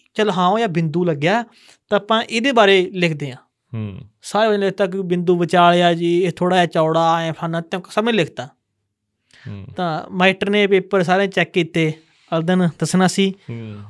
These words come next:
Speaker 1: ਉਹਦੇ ਦੱਸ-, ਮਾਸਟਰ ਜੋ ਕਲਾਸ 'ਚ ਆਏ ਬੱਚੇ ਕਿ ਇਹ ਸੋਚਣ ਵਾਸਤੇ ਬੈਠੇ ਸੀ ਜਾਂ ਇਹ ਸੁਣਨ ਵਾਸਤੇ ਬੈਠੇ ਸੀ ਕਿ ਜਦੋਂ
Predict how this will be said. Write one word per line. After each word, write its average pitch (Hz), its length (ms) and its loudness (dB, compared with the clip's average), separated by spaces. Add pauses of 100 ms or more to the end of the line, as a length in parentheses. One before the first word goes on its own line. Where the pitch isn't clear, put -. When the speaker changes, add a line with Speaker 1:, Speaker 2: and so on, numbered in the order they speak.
(100)
Speaker 1:
ਉਹਦੇ 247 400 2
ਦੱਸ-, 208 260 -4
ਮਾਸਟਰ 190 280 0
ਜੋ 202 80 4
ਕਲਾਸ 185 300 6
'ਚ 180 100 -6
ਆਏ 190 120 2
ਬੱਚੇ 202 500 2 (300)
ਕਿ - 160 -4 (160)
ਇਹ 254 180 4
ਸੋਚਣ 247 520 2
ਵਾਸਤੇ 214 360 4
ਬੈਠੇ 196 280 4
ਸੀ 208 200 -2
ਜਾਂ 214 200 4
ਇਹ 226 180 4
ਸੁਣਨ 196 280 0
ਵਾਸਤੇ 202 280 2
ਬੈਠੇ 185 340 2
ਸੀ 208 360 -2 (540)
ਕਿ 233 80 -8
ਜਦੋਂ 220 460 4